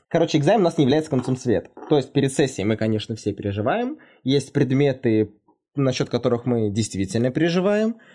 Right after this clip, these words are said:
но пока что не было ни одного несправедливого экзамена.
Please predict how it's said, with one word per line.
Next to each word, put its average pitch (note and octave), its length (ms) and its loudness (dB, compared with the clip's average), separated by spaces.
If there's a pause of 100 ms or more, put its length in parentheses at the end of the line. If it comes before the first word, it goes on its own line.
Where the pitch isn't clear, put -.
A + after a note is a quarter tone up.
(240)
но D3+ 1400 0
пока D3+ 300 0
что C#3+ 220 -4
не B2+ 180 2
было A#2+ 180 0
ни A2+ 400 0
одного A#2 420 0
несправедливого G#2 760 0
экзамена. F#2 580 -8